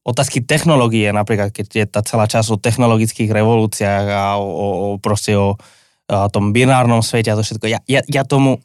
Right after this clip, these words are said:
ale že nula rozumiem. Ja, ja fakt tomu nerozumiem. Nikdy ma nebavili, nikdy som nerozumel tým prírodným vedám a tak. A, a teda ja prichádzam ako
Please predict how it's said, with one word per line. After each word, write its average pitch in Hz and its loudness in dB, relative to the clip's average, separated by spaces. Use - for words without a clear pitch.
ale 117 0
že 117 2
nula 127 4
rozumiem. 104 -2
Ja, 104 -2
ja 123 0
fakt 156 0
tomu 139 4
nerozumiem. 120 0
Nikdy 135 4
ma 131 6
nebavili, 110 2
nikdy 123 0
som 123 0
nerozumel 117 4
tým 107 -2
prírodným 110 0
vedám 101 0
a 92 -10
tak. 101 -4
A, 110 2
a - 0
teda 117 4
ja 127 2
prichádzam 135 2
ako 113 0